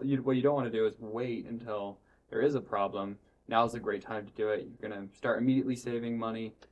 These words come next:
um, but also then you lock in your rate. You know, you fi-, get a fixed rate over fifteen, twenty years,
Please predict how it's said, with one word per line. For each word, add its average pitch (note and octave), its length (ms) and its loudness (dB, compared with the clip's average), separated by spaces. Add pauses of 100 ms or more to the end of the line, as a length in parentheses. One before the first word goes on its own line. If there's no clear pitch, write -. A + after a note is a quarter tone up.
(280)
um, G#2 320 0
but A2 140 2
also A#2 340 2
then A2 260 -2
you A2 120 -4
lock A2 300 0
in G#2+ 100 -6
your F#2 160 -6
rate. G2 340 -6 (320)
You A#2 140 -8
know, G#2 60 -6
you G2+ 180 -10
fi-, A#2+ 260 -6
get B2 140 -4
a - 20 -2
fixed - 260 -6
rate A#2+ 160 -2
over A2+ 220 -4
fifteen, A2+ 380 -10
twenty A2+ 220 -10
years, A2 280 -10